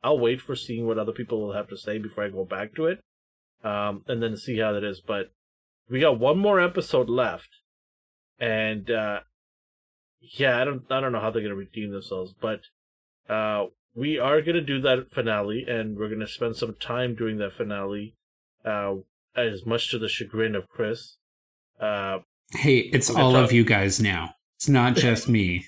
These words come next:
Speaker 1: <laughs> Chris, Chris is going to watch the finale. He's going to go in depth about it. He's probably gonna watch it at least twice.
Speaker 2: Uh, no.
Speaker 1: Because, because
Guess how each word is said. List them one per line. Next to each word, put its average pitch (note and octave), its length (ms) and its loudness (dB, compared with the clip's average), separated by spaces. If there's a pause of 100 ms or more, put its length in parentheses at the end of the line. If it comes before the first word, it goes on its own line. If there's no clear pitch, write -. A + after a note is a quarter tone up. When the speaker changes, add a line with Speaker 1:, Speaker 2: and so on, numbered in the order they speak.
(140)
Speaker 1:
<laughs> - 160 -18
Chris, D#3+ 340 4 (100)
Chris F3+ 320 4
is E3 260 2
going D3 280 0
to F3 100 2
watch B2 320 2
the D#3 80 -4
finale. A2 560 -2
He's A2 240 -10
going A2 300 -4
to G#2 260 -6 (420)
go B2+ 120 2
in B2+ 260 -2
depth C#3+ 320 2
about G#2 260 0
it. G#2+ 40 -2
He's G#2 80 -6
probably F#3+ 260 2
gonna G3+ 160 2
watch B2+ 240 2
it A2+ 80 -4
at G2 60 -20
least B2+ 300 -6
twice. G2 480 -6 (260)
Speaker 2:
Uh, A#2 260 4
no. G#2 140 2
Speaker 1:
Because, - 280 -2 (320)
because C#3 500 0